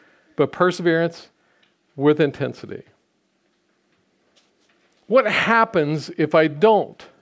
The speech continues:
obey the voice of God and persevere with intensity? I don't make it,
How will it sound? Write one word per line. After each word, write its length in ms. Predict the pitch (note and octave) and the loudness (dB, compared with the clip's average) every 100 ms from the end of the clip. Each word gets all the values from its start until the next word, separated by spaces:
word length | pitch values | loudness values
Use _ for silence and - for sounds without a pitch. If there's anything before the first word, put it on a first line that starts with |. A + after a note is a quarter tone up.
| _ _ _ _ _ | _ _ _ _ _
obey 400 | D3 D3 D#3+ F3 | -2 2 2 2
the 100 | D3 | 2
voice 300 | C3 C3 C3 | 0 -2 -2
of 100 | B2 | -6
God 400 | A2 A2 A2 A#2+ _ _ - | -4 -2 -2 -6 _ _ -10
and 100 | C3+ | -6
persevere 680 | E3 D3+ C#3 A#2 A2 G#2+ A2+ _ _ _ - | -2 -2 -2 -2 -2 -4 -10 _ _ _ -4
with 160 | C3 | -2
intensity? 560 | B2 C#3 A#2+ - G2 A#2 _ _ _ _ _ _ _ _ _ _ _ _ _ _ _ _ _ _ | -2 -4 -8 -10 -14 -16 _ _ _ _ _ _ _ _ _ _ _ _ _ _ _ _ _ _
I 300 | - A#2+ C3+ | -6 -2 0
don't 240 | C#3 D#3 D#3+ | 0 -2 -2
make 240 | F#3 F#3+ | -4 -4
it, 200 | - - | -10 -14